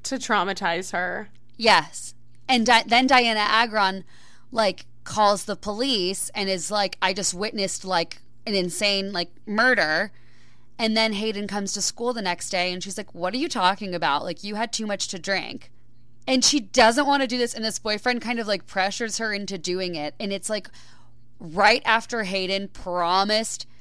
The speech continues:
Speaker 2: her dad that she wouldn't, um, like, stick out in any way. Because at one point, Dianna
Speaker 1: Mm-hmm.
Speaker 2: Agron even, like, challenges her to, like, a cheer off, <laughs> which, do you know who you're messing with?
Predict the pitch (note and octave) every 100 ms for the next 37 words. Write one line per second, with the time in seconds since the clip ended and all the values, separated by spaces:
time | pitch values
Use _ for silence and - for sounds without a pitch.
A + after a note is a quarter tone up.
0 | - - A3 F#3 E3 D#3+ F3+ D#4+ - D4
1 | - G#3+ E3+ D#3+ E3+ F#3 F#3 F3+ - F#3
2 | E3+ D#3+ E3 - - - - - - G3+
3 | E3 D#3 - - - - - - - G3
4 | F3 D3 F3+ - A3 G#3+ A3+ A#3 A#3+ A#3+
5 | B3 C4+ - - - - - - C#4+ D4
6 | C#4+ A3+ G#3+ C#4 - D#4 - A3+ G#3+ G#3
7 | F#3 F#3+ A3 A3 - G3+ G#3 G3 F3+ -
8 | F3 E3 D#3+ F3+ F#3+ G3 - G3+ G#3 G#3+
9 | A3 - - - - - G#3 F#3 - F3+
10 | - F#3 E3 E3+ G3 G3+ A#3 - - -
11 | F3+ - - - - - G3+ - - C4+
12 | D4+ D4+ D4+ C#4+ C4+ B3+ C#4 C4+ C4+ C#4+